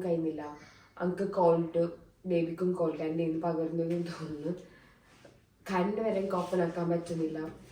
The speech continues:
ഒന്നാമത് ഉറക്കം വന്നിട്ട്, രണ്ടാമത് ഭയങ്കര ചൂട് കിട്ടിയിട്ട് കഴിയുന്നില്ല. അപ്പൊ ഇന്ന് ഹോസ്പിറ്റലിൽ പോകണം. ബേബി ഉറങ്ങിയിട്ടേ ഇല്ല. ഏകദേശം ഫോർ തേർട്ടി, ഫൈവ് o'clock ആയി ബേബി ഉറങ്ങുമ്പക്ക്.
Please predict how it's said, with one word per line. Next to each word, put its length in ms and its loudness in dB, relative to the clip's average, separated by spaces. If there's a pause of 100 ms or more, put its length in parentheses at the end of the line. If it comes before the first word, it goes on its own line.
ഒന്നാമത് 480 0
ഉറക്കം 360 0
വന്നിട്ട്, 380 0 (520)
രണ്ടാമത് 460 4 (460)
ഭയങ്കര 260 4 (140)
ചൂട് 380 -2
കിട്ടിയിട്ട് 340 -4
കഴിയുന്നില്ല. 340 0 (100)
അപ്പൊ 180 -6
ഇന്ന് 240 0
ഹോസ്പിറ്റലിൽ 520 -2 (120)
പോകണം. 260 -2 (640)
ബേബി 260 2 (120)
ഉറങ്ങിയിട്ടേ 520 2
ഇല്ല. 160 2
ഏകദേശം 480 -2 (160)
ഫോർ 160 2 (140)
തേർട്ടി, 340 -2 (120)
ഫൈവ് 260 2
o'clock 380 -2
ആയി 180 -2
ബേബി 240 -2
ഉറങ്ങുമ്പക്ക്. 500 -2